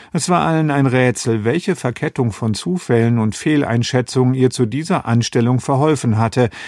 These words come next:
und es war Konsens, dass die Tätigkeit im Callcenter für die T zwei Vermittlung ja wohl der verlorenste, miserabelste und unbeliebteste Job der Welt sein musste, wenn sogar Frau Gutschmidt ihn ausüben durfte.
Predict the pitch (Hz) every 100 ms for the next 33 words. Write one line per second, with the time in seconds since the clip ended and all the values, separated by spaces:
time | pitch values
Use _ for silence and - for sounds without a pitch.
0 | - 147 175 151 135 208 214 151 123 147
1 | - 139 - 127 - 190 196 143 - 123
2 | 78 107 101 180 196 185 - 117 110 113
3 | 120 113 104 113 101 - 143 156 - 110
4 | 113 117 127 131 - - - 131 160 156
5 | 135 143 131 131 180 214 196 196 - 160
6 | 143 113 110 101 110 143 143 135 - 131
7 | 131 120 117 - 180 208 185 147 127 147
8 | - 131 - 120 107 110 - 120 110 127
9 | 127 104 - 101 104 110 110 - 123 113
10 | - - - 143 131 127 135 135 - 123
11 | 151 175 190 107 - 110 98 - 113 101
12 | 113 107 - 110 95 95 101 92 - 90